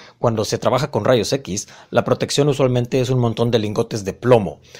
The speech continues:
porque tienen una densidad numérica alta conforme a su alta cantidad de núcleos Z. Ningún hombre cuerdo confiaría en los raquíticos núcleos del agua y la baja densidad numérica de agua en aerosol para resguardarse de los rayos X.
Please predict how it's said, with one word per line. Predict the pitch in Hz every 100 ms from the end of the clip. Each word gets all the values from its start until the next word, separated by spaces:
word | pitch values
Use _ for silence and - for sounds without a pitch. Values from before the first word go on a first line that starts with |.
| - _
porque | 120 113
tienen | 107 131 127
una | 131 131
densidad | 110 104 110 117
numérica | 107 117 117 -
alta | - 139 127 113 110
conforme | 113 101 113 107 104
a | 98
su | 95 - 104
alta | 131 123
cantidad | 123 107 107 117
de | 107
núcleos | 95 104 - 95 -
Z. | 139 - - - -
Ningún | 113 120 139
hombre | 147 151 135 -
cuerdo | 120 131
confiaría | - 101 107 117
en | 123
los | 117
raquíticos | 113 120 123 107
núcleos | 123 135 120 101
del | 98
agua | 98 127 95
y | 98
la | 95 101
baja | 110
densidad | 113 101 117 113
numérica | 113 120 107
de | 95 98
agua | 107 113
en | 107
aerosol | 98 85 - 120 110 - - -
para | - 113
resguardarse | 110 110 104 101 110 -
de | 104
los | 98 92
rayos | 95 87
X. | 117 - 82 -